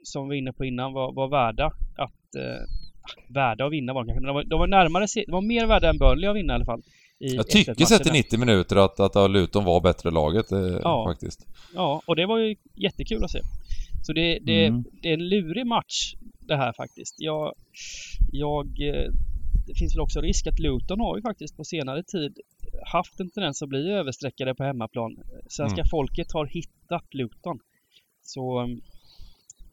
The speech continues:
Speaker 1: jag är inte
Speaker 3: Ja, jag
Speaker 1: främmande.
Speaker 3: tycker man ska hela det här.
Speaker 1: Ja, nu har vi inte råd med det riktigt, tyvärr.
Speaker 3: Man måste nog.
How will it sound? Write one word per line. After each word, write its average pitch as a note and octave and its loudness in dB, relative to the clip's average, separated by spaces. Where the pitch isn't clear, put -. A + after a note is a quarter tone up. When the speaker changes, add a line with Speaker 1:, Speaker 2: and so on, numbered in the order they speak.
Speaker 1:
jag - -6
är E3+ -6
inte F3 -8
Speaker 3:
Ja, G#2 2
jag G#2+ 8
Speaker 1:
främmande. A2 6
Speaker 3:
tycker A#2 2
man G2+ 2
ska G#2 0
hela G2 2
det F#2+ 0
här. F#2+ -2
Speaker 1:
Ja, F3+ 2
nu E3 -6
har E3 -4
vi F3 -8
inte E3+ -10
råd F#3+ -4
med G3+ -6
det D3 -4
riktigt, C3 -2
tyvärr. B2 -4
Speaker 3:
Man G#2+ 2
måste G2+ -2
nog. G2+ 0